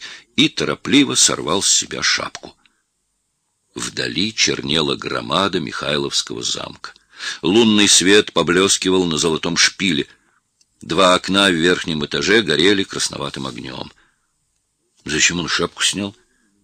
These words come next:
Ведь государь еще не живет здесь. «Или он сейчас во дворце», подумал Иванчук и тоже немедленно обнажил голову, как предписывалось в последнее время делать перед дворцом, в котором находился император.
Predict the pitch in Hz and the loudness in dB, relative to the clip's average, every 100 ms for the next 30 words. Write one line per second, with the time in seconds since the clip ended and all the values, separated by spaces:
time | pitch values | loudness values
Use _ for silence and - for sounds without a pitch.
0 | _ _ - 85 - 76 85 76 67 64 | _ _ -4 -2 -2 -2 0 0 0 -2
1 | - 71 82 73 71 71 104 107 110 90 | -4 -2 -2 -2 -2 0 0 -2 -2 -2
2 | - - _ _ _ _ _ _ _ _ | -4 -8 _ _ _ _ _ _ _ _
3 | _ _ _ - 104 120 135 127 135 - | _ _ _ -6 -2 -2 -2 -4 -4 -4
4 | 135 - 120 113 113 110 - - - - | -2 -2 -4 -4 -4 -4 -2 -2 -4 -12
5 | _ - - - 76 78 73 76 76 76 | _ -18 -18 -4 -2 0 2 2 2 2
6 | 139 139 - - - 104 - 117 120 127 | 2 0 -4 -14 0 2 6 8 8 6
7 | 120 101 101 92 107 104 85 90 87 92 | 6 6 6 4 4 4 2 2 2 2
8 | 85 104 123 127 131 - - - 98 - | 4 6 6 4 0 -6 -2 2 2 2
9 | 87 85 - 101 107 113 107 107 - - | 0 0 -2 0 4 4 4 4 2 0
10 | - 90 - 87 76 80 92 95 - 87 | -2 -2 2 0 0 0 2 0 0 2
11 | 90 87 85 78 52 69 76 - - 104 | 2 0 -2 -2 -4 -4 -6 -2 2 2
12 | 117 - - 82 80 73 64 67 76 80 | 2 -2 -4 -2 -2 -4 -6 -6 -4 -2
13 | - 80 - - - - - | -2 -2 -6 -8 -10 -12 -16